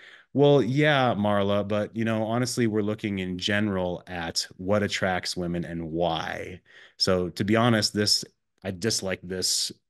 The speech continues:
post the most. And we'll go into the third one here. "Do girls like serious and quiet guys?" This one has two hundred and forty-two upvotes, by the way. This woman says she's a doctor of what I don't know.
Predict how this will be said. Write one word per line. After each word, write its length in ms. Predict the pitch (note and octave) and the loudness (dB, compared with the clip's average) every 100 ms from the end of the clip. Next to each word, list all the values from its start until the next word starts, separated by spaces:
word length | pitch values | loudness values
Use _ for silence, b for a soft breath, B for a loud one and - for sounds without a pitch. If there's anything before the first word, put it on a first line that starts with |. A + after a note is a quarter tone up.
| _ | _
post 340 | - G2 F2+ - | -4 -2 -2 -4
the 60 | |
most. 460 | F2+ G2+ F#2 - - b b b b _ | 0 2 0 -4 -10 b b b b _
And 100 | A2+ | 2
we'll 60 | B2 | 4
go 160 | C3+ D#3 | 6 4
into 160 | D#3 | 4
the 100 | B2+ | 2
third 220 | A#2+ A2+ | 2 0
one 80 | F#2 | 0
here. 180 | E2+ E2 _ _ | -6 -10 _ _
"Do 120 | A#2+ | 0
girls 400 | A#2 C#3+ G3 F3+ | 4 6 6 6
like 240 | C3 C3+ C3+ | 4 2 2
serious 640 | - - C3 C#3+ D3+ C#3+ | 0 0 0 2 0 0
and 160 | A#2+ G#2 | 0 -2
quiet 460 | - A2 G#2+ - | -2 0 0 -2
guys?" 480 | F#2 E2 E2+ F2 - | -4 -6 -6 -4 0
This 180 | B2+ D3+ | 2 4
one 120 | D#3 | 4
has 180 | A#2+ G2+ | 4 0
two 240 | - C#3+ | -2 -2
hundred 240 | C3 C3 A2 | 0 0 0
and 100 | G#2 | -2
forty-two 500 | A2+ G#2+ F#2+ A2 F#2+ | -2 -4 -2 -4 -4
upvotes, 560 | F#2+ F2 F2+ D#2+ - | -6 -6 -6 -6 -6
by 140 | E2 D#2 | -10 -8
the 80 | |
way. 160 | D#2+ E2 B B B _ | -8 -10 B B B _
This 160 | A2+ C3 | 0 4
woman 180 | B2+ | 6
says 220 | A#2+ B2 A2+ | 6 4 4
she's 220 | A#2 G2 | 2 0
a 40 | |
doctor 480 | E2+ G2 G2 A2 G2+ | 0 0 0 0 0
of 140 | F2+ | -2
what 220 | F2 G2 F2+ | -2 -4 -4
I 80 | |
don't 200 | F2+ D#2+ | -6 -6
know. 360 | F2 F2+ F2 F#2 | -6 -4 -4 -6